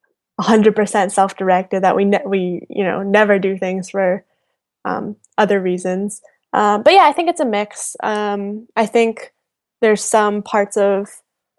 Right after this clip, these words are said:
I don't know, high school and especially the college process that, I don't know, nudges people a little bit more towards doing thing-, obsessing over doing things to get a good grade or to get into college or that kind of stuff.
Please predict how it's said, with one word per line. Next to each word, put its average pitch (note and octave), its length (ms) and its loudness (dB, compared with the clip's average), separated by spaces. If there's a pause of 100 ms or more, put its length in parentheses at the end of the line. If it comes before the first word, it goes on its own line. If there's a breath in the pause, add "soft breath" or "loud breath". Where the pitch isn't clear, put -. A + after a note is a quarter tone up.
(160)
I A3 80 2
don't G3 100 2
know, F#3+ 300 0 (260)
high A3 120 2
school G3+ 440 2
and F#3 260 -2
especially G3+ 460 -2
the F#3+ 140 -4
college F#3 400 2
process F#3 640 -2 (360 soft breath)
that, F#3+ 300 0 (140)
I G3+ 60 -2
don't F#3 240 -4
know, G3 60 -2 (100)
nudges G3 280 0
people G3+ 360 -2
a - 20 0
little F#3+ 220 0
bit F#3 180 0
more F#3 300 2
towards F3+ 560 -2 (340 loud breath)
doing G3+ 280 6
thing-, F#3+ 420 0
obsessing G3 500 0
over F#3 180 0
doing F#3+ 220 0
things F#3+ 240 -4
to G#3 100 -6
get G#3+ 140 4
a G#3 60 4
good G#3 140 2
grade G3 300 2
or G3 80 0
to G3+ 120 -16
get G#3+ 160 2
into G#3+ 160 -14
college F#3 640 2 (380 loud breath)
or F3+ 380 2
that F#3+ 180 0
kind G3 120 -6
of G3 60 -8
stuff. - 420 -4